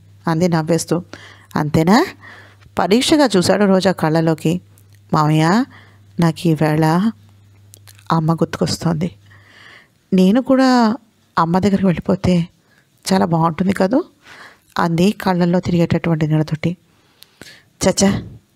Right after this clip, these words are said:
పిచ్చి పిల్ల, ఏమిటా మాటలు? అమ్మకు జీవితంలో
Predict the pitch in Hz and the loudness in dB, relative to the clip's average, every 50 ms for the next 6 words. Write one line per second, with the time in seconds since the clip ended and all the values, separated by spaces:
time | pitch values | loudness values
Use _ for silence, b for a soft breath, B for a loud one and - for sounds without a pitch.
0 | _ _ _ 151 - - _ - - - - 151 151 160 156 151 156 b b b | _ _ _ -6 -6 -4 _ -6 -4 -2 0 0 2 0 0 -2 -4 b b b
1 | b b b b _ - 160 156 156 160 - 214 214 208 190 185 196 190 233 240 | b b b b _ 2 4 4 4 4 2 2 2 2 2 2 2 2 2 2
2 | 226 - 170 b b b b b b b b b _ - 156 156 160 151 156 170 | 2 0 -2 b b b b b b b b b _ -4 -2 0 -2 -2 0 0
3 | 175 208 208 165 180 175 185 202 220 - 233 226 226 | 2 2 2 2 2 2 2 2 2 2 2 2 0